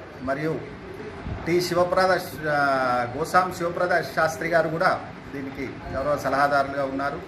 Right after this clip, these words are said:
మరియు ఇంకా కమిటీ కూడా ఏర్పాటు చేయడం అనేది ప్రస్తుత కమిటీతో ముందుకు వెళ్తున్నాము. కార్యాచరణ ఇంకొన్ని రోజులలో కార్యక్రమాలు తీసుకొని మనం బ్రాహ్మణ జాతికి సమస్యల మీద పోరాడడానికి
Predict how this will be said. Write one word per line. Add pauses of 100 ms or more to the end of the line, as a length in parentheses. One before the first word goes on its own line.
(220)
మరియు (560)
ఇంకా
కమిటీ
కూడా (680)
ఏర్పాటు
చేయడం
అనేది
ప్రస్తుత
కమిటీతో
ముందుకు
వెళ్తున్నాము.
కార్యాచరణ (500)
ఇంకొన్ని
రోజులలో (680)
కార్యక్రమాలు (480)
తీసుకొని
మనం
బ్రాహ్మణ
జాతికి (1160)
సమస్యల
మీద
పోరాడడానికి